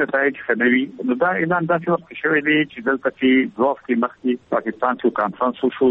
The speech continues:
د سربراهانو د سیمې د هیوادونو. د هغې کې دا ویل شوي چې موږ به سیمه کې، اه، یعنې یو بل سره تړون زیاتوو، دارې به جوړوو. مګر دا وګورئ چې هغه دا د موږ د، اه، کندې کنستلو او د تارونو خبرې اورو. دویمه خبره دا ده چې دا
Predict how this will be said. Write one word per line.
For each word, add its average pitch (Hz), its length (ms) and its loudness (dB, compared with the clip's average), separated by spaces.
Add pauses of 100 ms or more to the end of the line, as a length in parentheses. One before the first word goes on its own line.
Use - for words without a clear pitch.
د 95 100 -8
سربراهانو 107 680 0 (140)
د 104 160 -4
سیمې 123 200 2 (100)
د 101 100 4
هیوادونو. 110 400 0 (320)
د - 20 4 (120)
هغې 127 260 2
کې 165 160 0
دا 147 140 2
ویل 127 260 2
شوي 160 260 -6 (120)
چې - 40 -16 (120)
موږ 147 100 0 (140)
به 147 40 6 (200)
سیمه 143 260 0
کې، 139 160 2 (580)
اه، 110 320 2 (160)
یعنې 110 540 2
یو 131 160 4
بل - 120 -2
سره 120 200 0
تړون 131 320 2
زیاتوو، 110 480 2
دارې 131 220 0
به 104 120 -12
جوړوو. 117 380 -2 (280)
مګر 131 180 -4 (100)
دا 170 80 2
وګورئ 160 360 2
چې - 160 -4
هغه 131 180 0 (200)
دا 135 60 4
د 123 180 -2
موږ 131 120 0 (160)
د، - 20 4
اه، 113 720 -2
کندې 139 280 -2
کنستلو 131 500 0
او 113 80 0
د 104 220 -6
تارونو 120 360 0
خبرې 101 240 -2
اورو. - 280 -8 (260)
دویمه 196 200 2
خبره 175 260 -2
دا 180 140 0
ده 185 120 2
چې 180 200 -8
دا 151 120 2